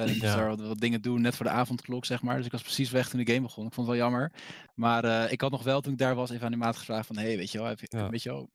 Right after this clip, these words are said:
Speaker 1: wil je even kijken hoe de games verlopen?" En toen zei hij dat Dongy had gewonnen. Dus, eh, toen ik thuis kwam, ging ik met Ivo even samen de game terugkijken.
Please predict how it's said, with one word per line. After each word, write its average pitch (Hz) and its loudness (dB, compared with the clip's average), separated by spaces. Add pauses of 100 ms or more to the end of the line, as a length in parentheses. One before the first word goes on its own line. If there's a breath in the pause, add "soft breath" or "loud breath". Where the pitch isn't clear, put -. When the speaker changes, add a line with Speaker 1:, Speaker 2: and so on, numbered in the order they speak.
(140)
Speaker 1:
wil 107 -4
je 117 6
even 113 -2
kijken 113 0
hoe 110 -6
de 107 2
games 110 0
verlopen?" 110 -4
En 104 -10
toen - -12
zei 107 0
hij - 0
dat 107 -2
Dongy 113 -2
had - -10
gewonnen. 110 -4
Dus, - -6
eh, 101 -2
toen 107 -4
ik - -8
thuis 104 2
kwam, 101 -4
ging 104 -2
ik 95 -4
met - -8
Ivo 98 -4
even 87 -2
samen 95 -4
de 98 -6
game 98 0
terugkijken. 98 -2